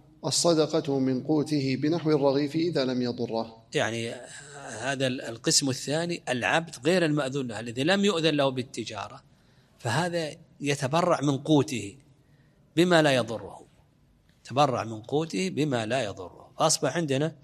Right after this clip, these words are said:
Speaker 2: عبد مأذون له بالتجارة، فهذا ما يتبرع بدراهم ولا بكسوة، وإنما يتبرع بإهداء مأكول أو إعارة دابة وعمل دعوة، لأن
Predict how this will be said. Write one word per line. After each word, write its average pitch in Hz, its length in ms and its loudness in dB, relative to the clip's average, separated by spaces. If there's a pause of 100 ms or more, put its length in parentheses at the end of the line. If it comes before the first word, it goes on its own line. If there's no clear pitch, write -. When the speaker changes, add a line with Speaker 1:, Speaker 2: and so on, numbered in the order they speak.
(380)
Speaker 2:
عبد 170 440 4
مأذون 165 600 2
له 156 200 2
بالتجارة، 165 800 0 (960)
فهذا 160 720 2 (720)
ما 160 260 4
يتبرع 165 460 4
بدراهم 127 540 0
ولا 127 140 4
بكسوة، 113 580 0 (160)
وإنما 139 400 0
يتبرع 123 560 -4 (500)
بإهداء 135 460 2
مأكول 120 560 -2 (100)
أو 127 140 2
إعارة 120 400 0
دابة 120 460 -2
وعمل 117 400 -2
دعوة، 131 260 -6
لأن 196 400 -8